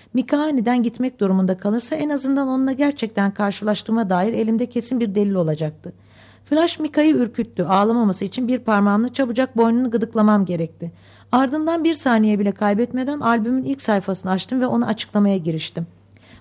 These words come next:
"Bu kitap ailemin üyelerinin çektiği aile içi fotoğraflarla dolu. Yakında bu albüme senin de bir fotoğrafını yapıştıracağım." Ona annemle babamın evlenmeden önceki hallerini gösterdim.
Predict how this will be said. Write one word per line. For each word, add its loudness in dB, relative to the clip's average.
"Bu 0
kitap -2
ailemin 4
üyelerinin 2
çektiği -4
aile 2
içi -4
fotoğraflarla -2
dolu. -4
Yakında 4
bu 0
albüme 0
senin -4
de 0
bir 0
fotoğrafını -2
yapıştıracağım." -4
Ona 2
annemle -2
babamın 2
evlenmeden 0
önceki 0
hallerini 0
gösterdim. -2